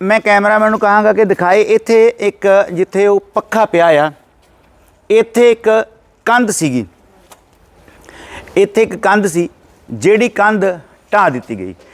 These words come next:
ਇਹ ਘਰ ਨੂੰ ਤਿਆਰ ਕੀਤਾ ਜਾ ਰਿਹਾ ਕਿਉਂਕਿ ਸ਼ਹੀਦੀ ਸਮਾਗਮ ਆ। ਇਸ ਜਗ੍ਹਾ ਦੇ ਉੱਤੇ ਇੱਕ ਕੰਧ ਸੀ ਜਿਹੜੀ ਉਸ ਦਿਨ ਢਾਈ ਗਈ ਆ। ਤੇ ਮੈਂ ਤੁਹਾਨੂੰ ਦੱਸਣਾ ਚਾਹੁੰਦਾ ਕਿ ਇਸ ਕੰਧ ਬਾਰੇ ਕੁਝ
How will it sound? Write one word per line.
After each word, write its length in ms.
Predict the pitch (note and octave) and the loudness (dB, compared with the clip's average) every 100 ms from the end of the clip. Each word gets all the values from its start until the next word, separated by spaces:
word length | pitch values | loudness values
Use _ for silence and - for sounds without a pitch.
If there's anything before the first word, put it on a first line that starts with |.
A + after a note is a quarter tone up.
| - _ _ - | -20 _ _ -2
ਇਹ 180 | G#3 A3+ | 0 2
ਘਰ 260 | A#3 G3+ | 0 0
ਨੂੰ 180 | F3 G3+ | -2 -4
ਤਿਆਰ 280 | G3+ F#3+ G3 | -2 0 0
ਕੀਤਾ 300 | F3+ - F#3 | -4 -2 -2
ਜਾ 180 | E3+ D#3 | 0 0
ਰਿਹਾ 140 | E3+ | 0
ਕਿਉਂਕਿ 400 | E3+ E3 E3+ E3+ B2+ | -2 -2 -2 -4 -2
ਸ਼ਹੀਦੀ 380 | E3 D3 C3 | 0 0 0
ਸਮਾਗਮ 420 | C3+ D3 B2+ C3+ D3+ | -2 -2 0 0 0
ਆ। 100 | D3 - - - - - - - - - | -4 -10 -20 -20 -20 -20 -20 -20 -20 -2
ਇਸ 220 | G3+ A#3+ | 2 2
ਜਗ੍ਹਾ 260 | G3+ A#3+ A#3+ | 2 2 2
ਦੇ 80 | A3 | 2
ਉੱਤੇ 140 | A3 | -2
ਇੱਕ 100 | G3+ | -2
ਕੰਧ 280 | F#3+ F#3+ F#3 | 0 -2 -2
ਸੀ 160 | D#3+ | -6
ਜਿਹੜੀ 240 | E3 F3 F#3 | -4 -2 0
ਉਸ 220 | E3+ D#3+ | 0 -2
ਦਿਨ 280 | C#3+ D3 C#3 - _ - | -2 -4 -4 -14 _ 0
ਢਾਈ 200 | D#3+ B2+ | 0 2
ਗਈ 200 | B2+ A#2 | 2 0
ਆ। 120 | A2+ - - - - _ - | -2 -6 -20 -20 -20 _ 0
ਤੇ 260 | G#3 A3 - - _ _ | 2 2 -2 -16 _ _
ਮੈਂ 560 | E3+ G3 G#3 A3 G#3 D#3 - - - | -2 0 2 0 -2 -6 -12 -20 -4
ਤੁਹਾਨੂੰ 240 | G3 F#3 | 0 2
ਦੱਸਣਾ 320 | F3 E3+ F3 | 0 0 0
ਚਾਹੁੰਦਾ 320 | E3 D3 D3+ D3 - - - - - | 0 0 0 -2 -8 -20 -20 -18 -4
ਕਿ 100 | A3 - | -4 -2
ਇਸ 340 | A3 A#3+ B3 | 2 2 2
ਕੰਧ 320 | - G#3+ B3 A#3 | -2 -2 0 0
ਬਾਰੇ 320 | G#3 D#3 D3+ - _ | 0 0 -4 -12 _
ਕੁਝ 300 | G3 A3+ F3+ | 0 2 2